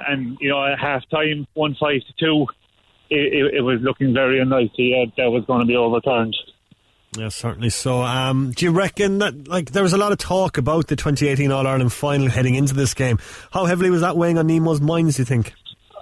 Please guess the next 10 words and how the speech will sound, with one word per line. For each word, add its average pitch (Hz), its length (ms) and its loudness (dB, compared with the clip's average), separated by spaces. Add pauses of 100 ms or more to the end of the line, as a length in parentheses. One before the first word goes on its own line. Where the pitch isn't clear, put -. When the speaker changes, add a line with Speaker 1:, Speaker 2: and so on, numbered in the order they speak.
(180)
Speaker 1:
Um, 202 340 0 (440)
to 196 80 0
be 220 200 2
fair, 240 220 2
I 214 80 2
don't 214 340 0
think 208 280 0
it 214 80 2
was 214 180 2 (160)
weighing 214 560 2